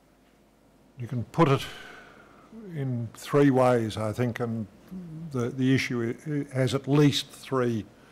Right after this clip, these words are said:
elements to it. Who does the broker act for? That might be seen as a, an inquiry about fact or fact and law. Two, who does the customer think the broker's acting for?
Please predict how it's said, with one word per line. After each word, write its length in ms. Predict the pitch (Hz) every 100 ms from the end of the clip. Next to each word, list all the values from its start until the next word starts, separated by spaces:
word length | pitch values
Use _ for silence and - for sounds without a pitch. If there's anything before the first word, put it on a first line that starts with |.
| - -
elements 420 | 131 123 107 -
to 300 | - 127 104
it. 60 | 92 - _ - - - -
Who 160 | 143 175
does 140 | 165
the 60 | 135
broker 460 | 123 131 123 120
act 300 | 120 127 -
for? 400 | - 110 117 143
That 260 | 131 117 -
might 220 | 120 107
be 100 | 123
seen 320 | - 127 117
as 180 | 113 95
a, 160 | 110 101 - - - - - - -
an 80 | 123
inquiry 680 | 117 117 127 123 123 120
about 380 | 113 113 113 113 - - - - -
fact 640 | - - 135 131 123 - -
or 180 | 127 107
fact 440 | - 135 117 -
and 300 | 135 120 113
law. 440 | 110 113 120 139 - - - - _ _ _ _ _ - -
Two, 400 | - 170 143 139 - - - -
who 120 | 185
does 140 | 202
the 60 | -
customer 520 | - 147 151 160 117
think 360 | 101 117 92 -
the 60 |
broker's 500 | 95 113 107 127 107
acting 420 | 107 98 - 123 107
for? 240 | -